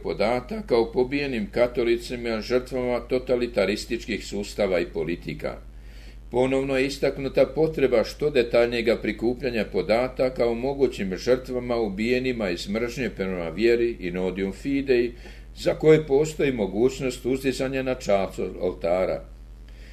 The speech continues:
S radošću je konstatirano da su posljednjih godina iz nekoliko biskupija i redovničkih zajednica crkve u Hrvata poslani svećenici i redovnici i redovnice u Rim na tečaj za postulatore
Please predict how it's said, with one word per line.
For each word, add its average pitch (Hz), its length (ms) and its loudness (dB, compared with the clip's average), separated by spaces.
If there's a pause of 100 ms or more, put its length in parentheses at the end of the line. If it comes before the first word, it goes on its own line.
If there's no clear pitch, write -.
(120)
S - 140 -6
radošću 151 440 4
je 135 140 6
konstatirano 139 840 0
da 110 140 -2
su - 260 -6
posljednjih 131 520 0
godina 135 420 0
iz 80 180 -6
nekoliko 113 540 -2
biskupija 123 680 0
i - 20 2
redovničkih 117 640 0
zajednica 127 600 0
crkve 117 440 0
u 101 40 4
Hrvata 120 680 -4 (540)
poslani 156 480 0
svećenici 131 680 0
i 139 40 6
redovnici 135 600 2
i 113 40 4
redovnice 110 600 2
u 117 200 2
Rim 135 220 2
na 101 100 -2
tečaj 131 500 0
za 107 140 0
postulatore 120 920 0